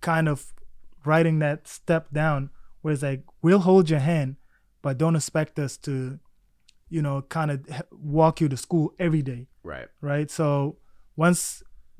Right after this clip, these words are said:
Speaker 1: that's evaluated, it's like, man, go out there, have fun. It's, it's fun as hell once you just, it just takes that, the right people guiding you in, you
Speaker 2: And
Speaker 1: know?
Speaker 2: that's who you are. You're the right person.
Speaker 1: Thanks,
Speaker 2: So
Speaker 1: man.
Speaker 2: before I let you go,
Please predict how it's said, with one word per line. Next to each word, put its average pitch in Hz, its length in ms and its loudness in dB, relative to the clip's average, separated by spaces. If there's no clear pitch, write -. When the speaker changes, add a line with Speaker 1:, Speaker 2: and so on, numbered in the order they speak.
Speaker 1:
that's 170 240 2
evaluated, 180 720 2
it's - 160 -14
like, 143 160 -4
man, 143 240 -2
go 185 200 0
out 156 120 0
there, 131 160 -2
have 143 200 -8
fun. 143 260 -4
It's, 107 200 -12
it's 139 200 -12
fun 190 260 2
as 175 140 2
hell 156 360 -2
once 160 200 -2
you 170 80 0
just, 147 220 -4
it 175 100 -2
just 160 240 0
takes 170 260 0
that, 151 280 -2
the 151 120 -4
right 156 320 -2
people 147 500 -2
guiding 143 400 -4
you 135 120 -4
in, 131 260 2
you 131 60 -8
Speaker 2:
And 131 80 -4
Speaker 1:
know? - 60 -6
Speaker 2:
that's 87 160 -12
who 107 80 -10
you 107 180 -6
are. 95 120 -4
You're 80 120 -8
the 85 100 -12
right 90 220 -10
person. 90 520 -12
Speaker 1:
Thanks, 156 200 -2
Speaker 2:
So 95 60 -4
Speaker 1:
man. 143 240 -4
Speaker 2:
before 113 180 -6
I 113 60 -4
let 104 200 -6
you 98 100 -12
go, 95 400 -8